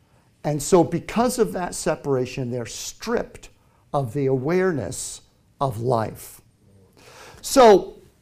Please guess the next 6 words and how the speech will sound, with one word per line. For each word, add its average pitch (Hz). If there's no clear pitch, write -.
Jesus 262
came 135
to 185
restore 160
that 147
relationship. 143